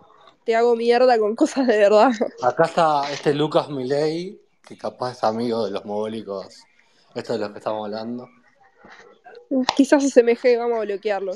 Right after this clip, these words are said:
Speaker 1: Chau, Lucas Milei.
Speaker 2: Pero vos, eh,
Speaker 1: Boludo,
Speaker 2: no
Speaker 1: un, un siguiendo tiene, por Dios.
Speaker 2: ¿Un qué?
Speaker 1: Solo sigue una persona.
Speaker 2: Y, eh, ca-,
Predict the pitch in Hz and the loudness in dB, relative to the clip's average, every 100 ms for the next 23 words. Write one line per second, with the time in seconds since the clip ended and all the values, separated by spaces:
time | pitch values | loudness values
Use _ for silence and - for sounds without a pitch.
0 | - - 233 233 233 208 220 214 190 185 | -12 -8 -2 -2 -2 -4 -6 -8 -8 -10
1 | 180 - - - _ - - _ _ 131 | -10 -14 -18 -20 _ -20 -20 _ _ -2
2 | 135 170 180 - - - 247 302 415 392 | 2 2 0 -8 -14 -2 2 4 4 4
3 | - 381 415 - - - - 370 415 - | 2 2 2 -2 -20 -20 -2 0 0 -2
4 | 302 311 349 269 240 233 226 220 226 320 | -2 -2 0 0 0 0 -2 -4 -8 -8
5 | 320 320 349 277 - - _ _ _ _ | -6 -6 -4 -8 -12 -20 _ _ _ _
6 | _ _ - 135 131 139 180 - - - | _ _ -8 -8 0 0 0 -6 -20 -20
7 | _ _ _ _ _ _ 339 359 339 339 | _ _ _ _ _ _ -4 -4 -4 -6
8 | 320 269 240 240 - 294 254 208 - - | -4 -6 -4 -10 -8 -8 -6 -8 -10 -14
9 | - 165 175 180 196 151 156 | -4 0 2 2 2 2 2